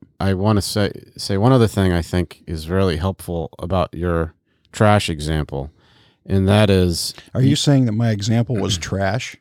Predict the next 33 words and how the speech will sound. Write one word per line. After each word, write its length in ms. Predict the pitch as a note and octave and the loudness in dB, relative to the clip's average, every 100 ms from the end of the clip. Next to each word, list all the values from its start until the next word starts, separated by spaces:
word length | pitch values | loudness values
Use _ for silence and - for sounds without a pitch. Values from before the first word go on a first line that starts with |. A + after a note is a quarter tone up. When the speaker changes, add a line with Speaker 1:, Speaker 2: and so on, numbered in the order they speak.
| _ - | _ -20
Speaker 1:
Yeah, 240 | - E2 | -10 -6
it 200 | D#2+ G#2 | -4 -2
was 220 | G2+ E2+ | 0 -2
Speaker 2:
Yeah. 40 | E2 | -2
Speaker 1:
a 40 | |
trashy 420 | - G#2 G2+ G2 | 2 2 2 0
example. 560 | F#2 E2 F2+ E2+ D#2+ - _ D#4 | 0 0 0 0 -2 -4 _ -8
Speaker 2:
<laughs> 120 | - _ _ _ - | -8 _ _ _ -2
Speaker 1:
And 160 | G#2 - | 0 0
y-, 140 | G#2 | -2
you 220 | D#2+ A2+ A#2 | 0 2 4
mentioned 340 | B2+ A#2 G2+ | 4 2 2
exercising 920 | A#2 - A2+ - G#2+ G2+ G2+ G2 - - | 2 2 -2 2 2 2 2 0 -4 -4
your 380 | G2 F2+ E2+ - | -2 -2 -4 -8
submission 640 | - G#2 G2 G#2+ - F2+ F2+ | -8 -6 0 0 0 0 0
muscles. 640 | F2+ - D2 C#2+ - - | -2 -2 -6 -8 -10 -10
I 60 | G2+ | -2
mean, 180 | G#2 G#2 | 0 0
think 280 | - E3 A2 | 0 2 2
of, 100 | - | -2
I 60 | |
mean, 160 | G#2+ A#2+ | -2 -2
it's, 320 | A#2+ - - | -2 -6 -8
it 120 | G#2 - | -8 -6
sounds, 360 | B2 A2+ F#2+ - | -2 -2 -4 -6
again, 260 | G2+ A#2+ G2 | 0 2 2
I 100 | F2+ | 2
laugh 320 | G#2 B2+ F#2 | 2 2 0
about 280 | D#2 D2+ D2 | 0 0 0
it, 120 | D#2+ _ | -4 _
but 200 | G2 - _ _ _ _ _ _ - | -2 -2 _ _ _ _ _ _ -6
it 140 | G2+ | -6
seems 720 | - - D3+ D3+ A#2 - - | -2 4 6 6 2 -4 -10